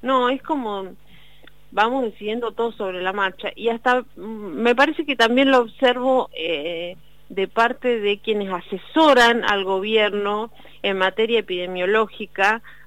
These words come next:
para, para describir el escenario, eh, del, de, de epidemiológico, es decir, de, de, del virus, y para, a partir de ahí, activar uno u otra decisión, ¿no?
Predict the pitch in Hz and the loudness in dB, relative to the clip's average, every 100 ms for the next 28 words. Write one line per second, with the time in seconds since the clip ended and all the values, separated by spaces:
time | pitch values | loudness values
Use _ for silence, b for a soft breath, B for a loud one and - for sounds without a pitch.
0 | - 185 170 170 156 175 170 175 - 196 | -2 0 2 0 0 -4 -4 -4 -10 -10
1 | 233 247 233 202 214 208 233 233 240 240 | -8 -4 -4 -4 -4 0 2 2 0 0
2 | 277 - - - - - 170 165 160 147 | -2 -8 -20 -20 -20 -10 -4 -4 -4 -8
3 | 147 - - - - - - - - 185 | -12 -16 -20 -20 -20 -20 -20 -20 -6 4
4 | 214 233 196 165 156 151 110 82 151 143 | 6 6 4 -4 -8 -12 -14 -14 -10 -8
5 | 156 156 156 143 92 175 175 175 160 147 | -6 -6 -6 -6 -2 0 2 0 2 4
6 | 233 247 - 165 170 208 185 175 151 143 | 4 4 -2 -6 -4 -2 -2 -2 -4 -6
7 | 160 156 151 160 160 160 233 254 233 302 | -10 -12 -8 -8 -8 -6 -4 -2 0 -2
8 | 311 - b b - 208 226 180 170 156 | -2 -12 b b -6 -6 0 2 2 0
9 | - 147 147 160 151 - 196 185 214 - | -4 -8 -4 -2 -2 -4 -2 -2 -2 -2
10 | 175 - 175 190 208 220 - - 190 220 | -4 -4 -2 2 4 2 -4 -8 -4 -2
11 | 226 262 - - - 156 156 180 185 165 | -2 -4 -8 -16 -12 -10 -2 -2 -2 -4
12 | 160 170 175 208 202 170 190 277 | -6 -8 -2 0 0 -2 -6 -6